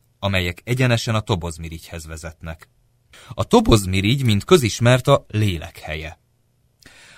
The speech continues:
A lélekben, vagyis hát a tobozmirigyben minden összefut.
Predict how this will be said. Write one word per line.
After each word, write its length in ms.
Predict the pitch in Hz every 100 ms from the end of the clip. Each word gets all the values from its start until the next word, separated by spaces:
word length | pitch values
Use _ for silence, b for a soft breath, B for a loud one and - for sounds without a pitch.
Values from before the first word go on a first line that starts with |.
| B
A 100 | -
lélekben, 680 | 117 202 220 101 87 95 117
vagyis 300 | 107 101 101
hát 220 | 110 98
a 100 | 98
tobozmirigyben 1000 | 95 180 175 107 101 95 95 90 110 147 -
minden 360 | 180 147 120
összefut. 640 | 85 - 80 - 82 -